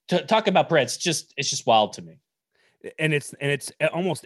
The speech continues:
Speaker 2: every single record all at one time too. That's kinda what makes it fun. It, yes, they're chasing a playoff spot, all this stuff, but, like, Roman Josi's gonna break the single season assist record and the single season points record. He's got twenty-three more games to do it, and he's, like,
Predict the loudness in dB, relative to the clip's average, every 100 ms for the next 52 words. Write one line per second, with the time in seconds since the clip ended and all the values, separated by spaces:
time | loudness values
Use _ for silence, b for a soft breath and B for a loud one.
0 | -4 -4 -4 -8 -6 -6 -4 -4 -4 -6
1 | -6 -4 -4 -4 -10 -10 -14 -16 -16 -16
2 | -12 -12 -12 -6 0 0 0 -4 -4 -10
3 | -10 -8 -6 -8 -12 _ _ _ _ _
4 | _ _ _ -14 -12 -16 -20 -8 0 0
5 | 0 -4 -4 -6 -6 -6 -8 -6 -4 -4
6 | -4 -6 -4 -4 -4 -8 -6 -6 -6 -6
7 | -4 -6 -8 _ _ _ _ _ _ _
8 | _ -10 -2 0 0 2 0 0 -4 -4
9 | -4 -2 -2 -4 -10 -8 -6 -6 -6 -6
10 | -8 -6 -6 -6 -6 -6 -8 -4 -4 -2
11 | -4 -4 -4 -6 -6 -8 -6 -6 -6 -10
12 | -10 -2 -2 -2 -6 -8 -8 -14 -16 _
13 | _ _ -12 -8 -8 -8 -2 0 0 -2
14 | -4 -2 -2 -2 -4 -6 -8 -2 0 0
15 | -2 -6 -4 -6